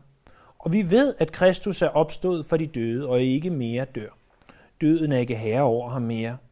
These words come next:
For den død, han døde, døde han for synden en gang for alle. Det liv, han lever, lever han for Gud. Sådan skal I også se jer selv. I er døde for synden, men levende for Gud i Kristus Jesus." I dag runder vi et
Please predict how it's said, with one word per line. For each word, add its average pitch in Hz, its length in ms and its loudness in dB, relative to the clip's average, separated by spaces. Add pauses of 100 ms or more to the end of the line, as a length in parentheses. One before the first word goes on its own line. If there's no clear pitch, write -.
(320)
For - 140 2
den 202 180 4
død, 233 300 0
han 156 180 -2
døde, 202 500 2 (120)
døde 156 300 2
han 135 140 -4
for - 120 -8
synden 180 460 -6 (120)
en 160 240 -6
gang 135 240 -4
for - 140 -4
alle. 113 300 -2 (140)
Det 208 140 0
liv, 220 360 0
han 131 220 -4
lever, 156 380 0
lever 131 380 -2
han 156 140 -6
for 175 120 -6
Gud. 113 280 -6 (500)
Sådan 160 340 0
skal 143 220 -4
I 147 80 -2
også 147 300 0
se 180 340 -4
jer 165 60 0
selv. 120 280 -6 (320)
I 139 100 -4
er 117 40 -2
døde 143 400 0
for 165 140 -12
synden, 175 460 -4 (300)
men 127 160 -6
levende 120 440 -4
for 143 140 -12
Gud 110 240 -12 (440)
i - 40 -20
Kristus - 680 -16 (360)
Jesus." - 560 -18 (2000)
I 190 80 -2
dag 196 260 0
runder 156 260 -2
vi 160 240 -6
et 135 180 -8